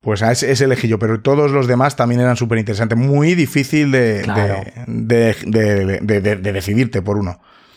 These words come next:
Speaker 2: Ya ves.
Speaker 1: Y bueno, y al final cerró,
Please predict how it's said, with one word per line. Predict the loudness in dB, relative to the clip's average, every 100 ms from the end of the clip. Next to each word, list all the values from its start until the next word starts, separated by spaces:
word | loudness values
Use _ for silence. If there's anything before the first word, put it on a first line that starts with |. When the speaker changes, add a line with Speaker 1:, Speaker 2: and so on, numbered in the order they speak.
| -6
Speaker 2:
Ya | -6
ves. | -6 -12 -20 -2
Speaker 1:
Y | 2
bueno, | 2 2
y | 2 2
al | 2
final | 0 0 0 0
cerró, | 0 0 2 2 4 2 2 2 -2